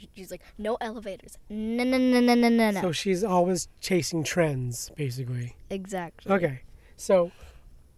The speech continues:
Speaker 2: and so sh-, they adopt the orphans because orphans are in.
Speaker 1: Yeah.
Speaker 2: Supposedly. According to who, though?
Speaker 1: Uh, nope. Mister Poe's wife.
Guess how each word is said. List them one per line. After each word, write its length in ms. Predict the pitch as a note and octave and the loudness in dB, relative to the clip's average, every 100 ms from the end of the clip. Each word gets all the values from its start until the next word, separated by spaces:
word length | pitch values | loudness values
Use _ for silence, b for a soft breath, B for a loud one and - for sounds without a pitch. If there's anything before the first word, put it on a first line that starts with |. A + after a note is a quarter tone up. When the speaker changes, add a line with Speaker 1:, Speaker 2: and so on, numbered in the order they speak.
| F#3 | 0
Speaker 2:
and 240 | F#3 F3 | 2 2
so 200 | - F3 | 2 0
sh-, 120 | D#3+ - - | 0 -6 -2
they 300 | F#3 F#3 F#3 - | 2 2 0 -8
adopt 360 | D3+ E3 E3 - - | 0 0 0 -8 -12
the 140 | D#3 F3+ | -8 -6
orphans 480 | F#3 G3 E3 C#3+ | -4 -2 -2 -4
because 460 | C3 D3+ D#3+ D3+ C#3+ - | -2 -4 -2 -4 -6 -2
orphans 440 | F3+ E3 E3+ D#3 | 4 4 4 2
are 100 | D#3 | 0
in. 460 | - A#3 E3 C3+ B2 | 4 4 4 0 -4
Speaker 1:
Yeah. 160 | G#3 F#3 - - | -4 -6 -10 -14
Speaker 2:
Supposedly. 760 | - - E3 C#3+ C#3+ C#3 C3 B B B G3 | -10 0 2 2 -2 -4 -8 B B B -2
According 300 | - G#3 F3 | 6 6 6
to 80 | B2 | 0
who, 300 | D#3 G#3 F#3+ | 2 4 4
though? 320 | D3+ C3 C3 - - - _ - - - B B B C4 | 4 0 -6 -14 -20 -20 _ -20 -20 -16 B B B -14
Speaker 1:
Uh, 1200 | B3 C4 C4+ C#4+ D4+ D4+ D4+ D#4 D4+ D#4 D4+ D4 | -10 -8 -8 -10 -10 -12 -12 -14 -12 -12 -10 -6
nope. 260 | B3 D4+ F4+ - - - _ - _ - - - b b b b - | 0 0 0 -8 -20 -20 _ -20 _ -20 -20 -20 b b b b -10
Mister 520 | A3+ C4 - A#3+ A3+ | -10 -8 -12 -12 -12
Poe's 460 | - - A3+ G#3 A3+ | -14 -16 -14 -14 -16
wife. 240 | G3+ F#3+ | -18 -20